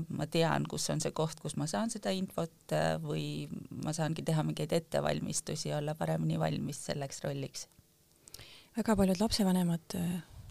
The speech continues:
Speaker 2: tihti enamasti emad, kes siis jäävad lapsega koduseks, kurdavad ju ka seda, et, äh, tekib selline sotsiaalne isolatsioon, et nad jäävad väga üksi selle beebiga sinna koju.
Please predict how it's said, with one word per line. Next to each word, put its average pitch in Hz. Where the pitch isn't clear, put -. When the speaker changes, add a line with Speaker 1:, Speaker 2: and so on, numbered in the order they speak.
Speaker 2:
tihti -
enamasti 170
emad, 214
kes 165
siis 165
jäävad 165
lapsega -
koduseks, 214
kurdavad 170
ju 160
ka 170
seda, 196
et, -
äh, 165
tekib -
selline 170
sotsiaalne 185
isolatsioon, 175
et 156
nad 165
jäävad 170
väga 185
üksi -
selle 151
beebiga 160
sinna 156
koju. 156